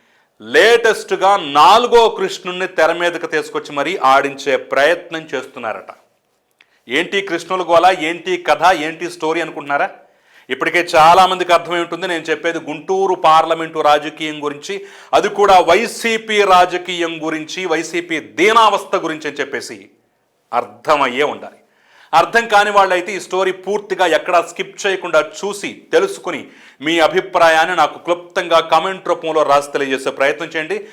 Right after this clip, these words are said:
నేను చెప్తుంది కరెక్టో కాదో అని చెప్పేసి. ఇక నేను అసలు పాయింట్లోకి వచ్చేస్తాను.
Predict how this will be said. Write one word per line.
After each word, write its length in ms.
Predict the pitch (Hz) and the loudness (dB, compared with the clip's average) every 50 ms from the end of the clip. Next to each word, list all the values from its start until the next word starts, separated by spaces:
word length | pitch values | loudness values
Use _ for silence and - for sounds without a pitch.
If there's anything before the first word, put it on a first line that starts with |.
| - _ - | -20 _ -4
నేను 140 | 139 147 | -4 -4
చెప్తుంది 460 | 143 143 156 143 - - 156 147 135 131 | 0 -2 -2 -2 -2 -6 -6 -4 -4 -6
కరెక్టో 1000 | 135 135 - 156 160 175 170 - - - _ - 160 160 175 185 175 - - - | -6 0 2 2 4 4 0 -2 -6 -20 _ 2 4 4 4 2 -2 -6 -16 0
కాదో 320 | - 139 131 127 123 117 120 | 4 6 6 6 6 2 -2
అని 120 | 113 113 | -6 -6
చెప్పేసి. 380 | - 107 95 - - - - _ _ _ _ _ _ _ _ _ _ _ _ _ _ | -10 -16 -16 -16 -20 -20 -20 _ _ _ _ _ _ _ _ _ _ _ _ _ _
ఇక 100 | 196 190 | -4 0
నేను 160 | 214 202 196 185 | 2 4 4 2
అసలు 180 | - 247 240 | 4 4 2
పాయింట్లోకి 400 | 226 220 208 208 202 202 190 170 | 4 4 0 2 0 -2 -2 -2
వచ్చేస్తాను. 420 | 165 156 156 135 131 135 - - | 0 0 0 -2 -2 -4 -16 -18